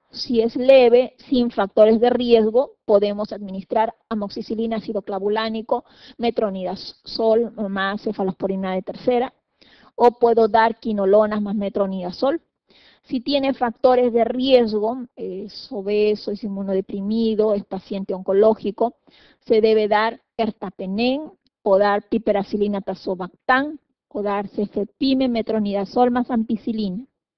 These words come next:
Si el paciente tiene una diverticulitis grave, esto s-, y además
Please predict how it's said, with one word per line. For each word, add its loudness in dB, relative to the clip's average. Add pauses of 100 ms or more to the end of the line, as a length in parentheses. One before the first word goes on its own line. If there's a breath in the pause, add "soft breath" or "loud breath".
(640 soft breath)
Si 0
el 4
paciente -2
tiene -2
una 2
diverticulitis -4
grave, 2
esto -6
s-, -12 (180)
y -2
además 0